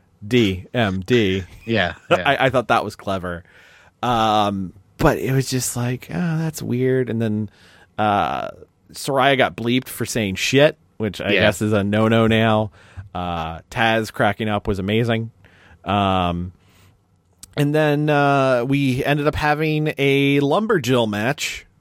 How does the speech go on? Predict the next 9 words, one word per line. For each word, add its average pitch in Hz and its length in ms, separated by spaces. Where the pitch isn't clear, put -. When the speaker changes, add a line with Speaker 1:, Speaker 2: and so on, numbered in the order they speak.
Speaker 1:
uh, 107 40
as 107 720
it 98 80
was 113 300
Toni 123 280
Storm 123 360
against 120 240
Serena 131 260
Deeb 135 420